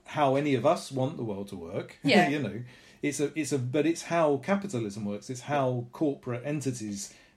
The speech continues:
Speaker 1: deal with each other. And we, we all say corporations are paying M Ps so that they get what they want. And we all know that they're doing that. There's no conspiracy about that. That's, no one's
Speaker 2: Mm.
Speaker 1: pretending that isn't happening or
Speaker 2: Mm.
Speaker 1: isn't going on.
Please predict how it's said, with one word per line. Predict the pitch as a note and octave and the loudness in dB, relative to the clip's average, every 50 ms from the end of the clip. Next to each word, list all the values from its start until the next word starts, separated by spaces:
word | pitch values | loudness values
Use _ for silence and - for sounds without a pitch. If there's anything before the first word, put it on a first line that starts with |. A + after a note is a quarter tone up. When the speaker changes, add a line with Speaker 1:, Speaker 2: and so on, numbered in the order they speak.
| - E3 D3 B2 | -16 -14 -2 2
Speaker 1:
deal | E3+ F#3 G3 F3+ | 4 6 6 6
with | D3 B2 | 4 2
each | A#2 A2+ B2 | -2 -2 -2
other. | A#2+ A#2 C#3+ - D#3+ | -2 -2 -2 -2 0
And | D3+ D#3 E3 | -2 0 -2
we, | E3 - - - _ | -4 -6 -10 -8 _
we | - D#3+ D#3 E3 | 2 4 6 8
all | F#3 G#3 G#3 - | 8 6 6 4
say | - - E3+ E3+ F3 B2+ G2+ F#2+ A2 C3 - - - _ _ _ _ _ _ _ _ _ _ _ | 2 2 2 4 4 2 2 -2 -4 -6 -6 -8 -12 _ _ _ _ _ _ _ _ _ _ _
corporations | - - D#3+ C#3 B2+ C#3 C#3 C3+ C#3 B2+ C3 C3 B2 A#2+ | 2 4 4 4 4 4 4 4 4 2 0 -2 -2 -2
are | A#2+ | -2
paying | - - C3 C3 B2+ B2 A#2+ A#2+ A#2 A2 A#2 B2 - _ _ _ _ _ - | -2 -2 0 0 2 2 0 0 -2 -6 -8 -12 -14 _ _ _ _ _ -4
M | C3 B2+ B2 A#2+ | -2 0 0 0
Ps | B2+ C#3 C3 B2 A#2+ A2+ G#2 - - - _ _ _ _ _ _ _ _ _ _ | 0 0 0 2 0 -2 -4 -10 -12 -16 _ _ _ _ _ _ _ _ _ _
so | - - C#3 B2+ | -4 0 0 0
that | A#2 B2+ B2 A#2+ | 0 -2 -4 -4
they | A#2 A#2+ | -4 -2
get | G#2 C3 B2+ B2+ B2+ - - | 0 0 0 0 -2 -4 -6
what | C#3 B2+ A#2+ | -6 -6 -6
they | - G#2+ | -6 -4
want. | G#2 B2 C#3+ A#2 G2 G#2 D3 G3 - - _ _ _ _ _ _ _ _ - | -2 -2 -2 -2 -4 -6 -10 -12 -14 -18 _ _ _ _ _ _ _ _ -2
And | C#3 D3 E3 | 0 4 6
we | G3 | 6
all | G#3 D#3+ | 6 6
know | C#3 C#3+ D3+ E3 D3 | 6 6 4 4 4
that | B2 B2+ - | 2 0 -2
they're | A2 A2 G#2 | -2 -4 -2
doing | A2+ D3 D#3 C3 G2+ F#2+ | 0 0 0 0 -2 -4
that. | G2 G#2 B2 | -6 -6 -2
There's | C#3+ C#3+ C#3+ | -2 0 0
no | E3+ C#3+ | 0 -2
conspiracy | B2 B2+ A#2+ - - F3 G3 F#3 C3+ A2+ | -2 -4 -4 -2 0 2 2 2 2 0
about | G2+ G2+ F2 F#2 | -6 -10 -10 -8
that. | G2+ A#2+ B2 | -8 -6 -4
That's, | D#3+ D3+ - - - - - | -4 -6 -6 -8 -14 -12 -6
no | C#3+ C#3+ D3 D3+ | -2 0 0 0
one's | B2+ B2 A2 G#2 - - - _ _ - - _ - - | 0 -2 -4 -4 -8 -12 -18 _ _ -20 -20 _ -6 -2
Speaker 2:
Mm. | C4 | -2
Speaker 1:
pretending | A3+ - F#3 C#3+ C#3 B2 B2 A#2+ A#2 | 0 0 0 0 0 0 0 -2 -2
that | A2+ A2 - | -4 -8 -8
isn't | A#2+ G#2 A#2 A#2 | -10 -10 -10 -8
happening | A2+ D3+ E3 - D3+ C3+ A2 G2+ G#2 | -6 -8 -6 -6 -6 -6 -6 -4 -4
or | G2+ | -6
Speaker 2:
Mm. | G2+ | -6
Speaker 1:
isn't | G#2 - G#2+ | -6 -6 -6
going | G#2 G#2+ G#2 G#2+ B2 | -6 -6 -6 -4 -2
on. | D#3 E3+ A2+ - - | -2 -2 -4 -6 -10